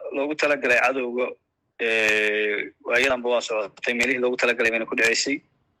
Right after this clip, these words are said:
Ee, xalay sida adugu fiidkii, ee, qoyskaas bay haleeshay. Runtii mar labaad iyo mar saddexaadba waa ka tacsiyadaynaynaa, arrin murugo leh oo hal faamil ku dhacday bay ahayd. Ee, dhammaan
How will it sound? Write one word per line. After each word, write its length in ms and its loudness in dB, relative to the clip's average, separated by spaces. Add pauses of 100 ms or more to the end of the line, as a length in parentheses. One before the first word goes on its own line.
(460)
Ee, 640 2
xalay 320 2
sida 180 0
adugu 280 -4
fiidkii, 460 -2 (560)
ee, 260 0
qoyskaas 1700 -2 (120)
bay 140 2
haleeshay. 520 2 (360)
Runtii 560 0
mar 140 -2
labaad 180 4
iyo 80 0
mar 80 0
saddexaadba 380 0
waa 100 -2
ka 60 -2
tacsiyadaynaynaa, 540 0
arrin 200 0
murugo 240 2
leh 140 2 (180)
oo 80 -4
hal 120 0
faamil 280 0
ku 80 -2
dhacday 240 2
bay 160 0
ahayd. 240 2 (720)
Ee, 400 2
dhammaan 720 -2